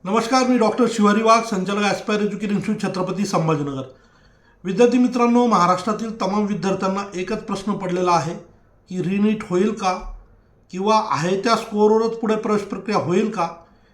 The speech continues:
यावर्षी साधारण किती कट ऑफ वाढेल, मग मला मिळालेल्या मार्कवर मला ॲडमिशन मिळेल का, किंवा महाराष्ट्राची प्रवेश प्रक्रिया आता कधी सुरू होईल. असे अनेक प्रश्न विद्यार्थ्यांचे, पालकांचे या,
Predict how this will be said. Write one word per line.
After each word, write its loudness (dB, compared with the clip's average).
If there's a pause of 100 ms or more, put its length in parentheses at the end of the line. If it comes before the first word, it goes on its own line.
(160)
यावर्षी 0
साधारण 0
किती -2
कट -2
ऑफ 2
वाढेल, 2 (180)
मग -8
मला 2
मिळालेल्या 2
मार्कवर -2
मला 0
ॲडमिशन -2
मिळेल 0
का, -4 (840)
किंवा 6
महाराष्ट्राची -2
प्रवेश 2
प्रक्रिया -2
आता -2
कधी -2
सुरू -2
होईल. 2 (380)
असे -6 (220)
अनेक 0
प्रश्न -2
विद्यार्थ्यांचे, 0
पालकांचे -4
या, 2